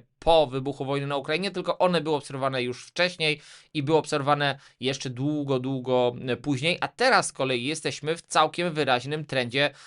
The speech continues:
wzrostowym i w mojej ocenie to jest też jedna z, e, jeden z argumentów, dlaczego rynek krypto póki co, e, ale nie tylko krypto, jest całkiem odporny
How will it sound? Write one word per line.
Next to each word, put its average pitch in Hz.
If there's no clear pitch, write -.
wzrostowym 139
i 117
w 113
mojej 175
ocenie 165
to 196
jest 175
też 165
jedna 147
z, -
e, 131
jeden 143
z -
argumentów, 151
dlaczego 139
rynek 139
krypto 175
póki 156
co, 165
e, 139
ale 160
nie 190
tylko 165
krypto, 160
jest 156
całkiem 143
odporny 139